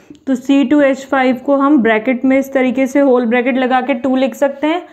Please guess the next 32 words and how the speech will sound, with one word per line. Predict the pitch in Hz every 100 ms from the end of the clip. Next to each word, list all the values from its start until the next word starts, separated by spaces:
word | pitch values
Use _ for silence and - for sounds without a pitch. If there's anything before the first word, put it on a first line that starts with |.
| - _ -
ठीक | 294
है, | 269
और | - 247
बचा | 226 240 262 262
क्या | 277 269
आपका, | 254 269 311 381 - - - _ -
एन | 247 262 370 - - _ -
एच | 247 240 240
बचा। | 202 190 196 190
क्यों? | 277 320 349 - - -
क्योंकि | 262 277 302 254
एक | 269 294 254 247
hydrogen | 240 220 247 220 330 302
एन | 240 247
एच | 254 -
टू | 294
से | 294 240
धीरे | 196 269 294
धीरे | 302 302 294
क्या | 302 285
हो | 277
रहा | 285
है, | 302 - - -
ये | 262 269
एन | 277 302
एच | 311 -
थ्री | 302 262
था, | 220 180 - - _ -
यहाँ | 247 254 262
पे | 294
एन | 277 285
एच | 370 -